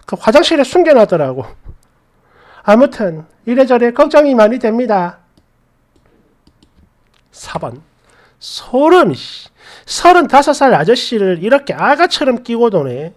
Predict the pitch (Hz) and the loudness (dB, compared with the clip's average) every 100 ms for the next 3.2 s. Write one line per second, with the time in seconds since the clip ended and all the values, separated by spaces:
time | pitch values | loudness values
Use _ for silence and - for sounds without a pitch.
0 | _ - 175 202 196 196 196 _ _ _ | _ -6 -4 -4 -4 -8 -10 _ _ _
1 | _ 160 208 - 220 196 214 _ _ _ | _ -6 -6 -6 -10 -10 -16 _ _ _
2 | _ _ _ _ _ 311 359 254 131 113 | _ _ _ _ _ 4 4 4 -2 -10
3 | - | -16